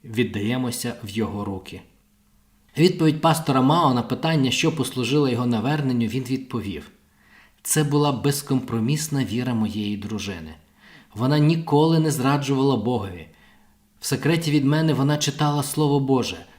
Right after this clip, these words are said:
Вона вірила і молилася, що Бог наверне мене". Його дружина не йшла на жодний компроміс.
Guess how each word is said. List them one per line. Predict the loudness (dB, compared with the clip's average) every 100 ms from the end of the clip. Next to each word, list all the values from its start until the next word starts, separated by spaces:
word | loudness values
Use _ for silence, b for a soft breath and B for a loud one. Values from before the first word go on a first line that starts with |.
| b
Вона | 0 2 2
вірила | 2 2 4 2 2
і | 2
молилася, | 4 4 4 2 0 -2
що | 0 -2
Бог | -2 -2 -2
наверне | -4 -2 -2 -4 -6
мене". | -6 -10 -14 -18 _ _ b b b b -4
Його | 0 2
дружина | 2 2 2 2 2 0
не | 0 0
йшла | 0 0 0 2
на | 0
жодний | 0 -2 -2 -2 -4
компроміс. | -4 -4 -4 -4 -6 -10